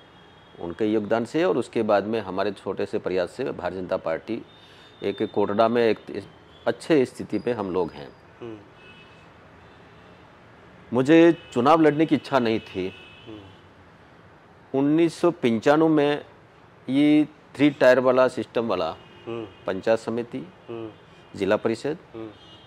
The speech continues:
Speaker 1: ये सिस्टम आया भैरू सिंह जी शेखावत के कारण। तो एक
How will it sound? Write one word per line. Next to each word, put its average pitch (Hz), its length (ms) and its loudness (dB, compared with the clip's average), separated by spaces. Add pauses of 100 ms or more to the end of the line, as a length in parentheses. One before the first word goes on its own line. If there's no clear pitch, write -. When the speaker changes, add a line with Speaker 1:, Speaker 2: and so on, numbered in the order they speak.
(1300)
Speaker 1:
ये 175 140 4
सिस्टम 156 460 0
आया 120 280 6
भैरू 117 240 0
सिंह 123 200 -4
जी 131 100 -2
शेखावत 110 480 -2 (640)
के 113 80 -6
कारण। 90 360 -4 (560)
तो 143 160 2
एक 151 560 2